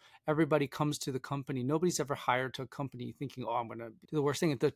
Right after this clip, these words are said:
opposite is the case. They come to the company thinking, "I'm going to contribute." And so en-, ensuring that people are clear on how they're contributing and how they're being measured, and that they're, that their contribution, they can actually see it. Uh, that's an important part. Just knowing that each other has each other's back. So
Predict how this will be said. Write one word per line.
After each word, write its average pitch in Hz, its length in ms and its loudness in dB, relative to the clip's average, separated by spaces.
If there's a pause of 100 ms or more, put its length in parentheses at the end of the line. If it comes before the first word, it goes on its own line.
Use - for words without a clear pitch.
(140)
opposite 143 400 6
is 123 80 -2
the 120 60 -6
case. 113 240 -6
They 139 100 -2
come 156 220 0
to 147 80 0
the 135 60 0
company 147 340 -2
thinking, 123 280 -6
"I'm 151 280 4
going 139 180 0
to 127 80 -2
contribute." 131 680 -2 (440)
And 139 100 -4
so 156 120 2
en-, 147 340 0
ensuring 170 420 2
that 156 100 0
people 147 200 0
are 139 160 4
clear 156 380 0
on 131 80 2
how 131 260 4
they're 170 140 0
contributing 151 580 -2
and 117 80 -4
how 131 120 0
they're 131 100 -4
being 120 220 -4
measured, 123 420 -2
and 131 140 0
that 123 120 -4
they're, 127 180 -4 (140)
that 127 140 -6
their 127 160 -6
contribution, 131 720 -6
they 127 100 -6
can 123 160 -12
actually 117 240 -10
see - 320 -6
it. 185 220 -8 (440)
Uh, 120 120 -2
that's 135 240 -2
an 151 80 -2
important 151 400 -4
part. 160 280 0 (380)
Just 143 200 -2
knowing 147 280 4
that 143 160 0
each 139 160 -2
other 143 140 2
has 127 200 -4
each 120 140 -10
other's 117 180 -8
back. 113 380 -4
So 131 260 -2